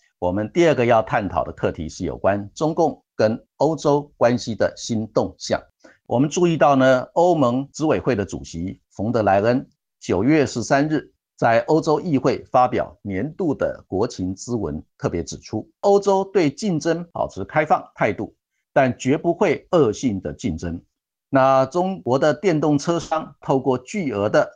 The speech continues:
政府补助压低价格，正在扭曲欧洲的电动车市场。所以呢，欧盟将会对中国的电动车展开反补贴的一个调查。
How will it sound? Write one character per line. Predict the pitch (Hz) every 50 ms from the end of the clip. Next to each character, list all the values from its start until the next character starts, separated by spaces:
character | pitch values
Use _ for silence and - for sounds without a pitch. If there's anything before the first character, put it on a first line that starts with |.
| _
政 | - - 151 120 98
府 | - 92 87 92
补 | - - 92 - - -
助 | - 165 165 - _ _ _ _ _ -
压 | 151 156 147 147
低 | 143 156 143 147 143 143 -
价 | - 170 113 90 -
格， | - 62 58 73 92 - _ _ _ _ _
正 | - 190 170 151
在 | 143 156 135
扭 | 127 117 110 95 143 131
曲 | 95 - - 160 160 160 160 - -
欧 | 175 175 180 180
洲 | 175 - 175 170 170
的 | 156 151 113 - - _ _ -
电 | 180 156 131 110 107 -
动 | - 123 107 92 90
车 | 90 - - 101 101
市 | 98 - - 104
场。 | 67 - - - _ _ _ _ _ _ _ -
所 | - - 175 185
以 | 185 170
呢， | 151 147 143
欧 | 151 147 160 151 _ _ _ - - 151
盟 | 139 127 127 139 139
将 | - 160 135 143
会 | 147 151 135
对 | 131 - 151 123 107
中 | - - 180 175 175 190 180
国 | 139 123 117
的 | 113 127 117 117 - _
电 | - 165 143 123
动 | 110 123 117 117
车 | - - 139 135 - - _ _ _
展 | - 110 - 113 123
开 | - - 135 127 123 139 - _ _ _
反 | _ - - 127 131 175 208
补 | 196 - 123 87 - _ _ _
贴 | - - 160 160 156
的 | - 117
一 | 98 98
个 | - 107
调 | - - - 98 -
查。 | - - - - -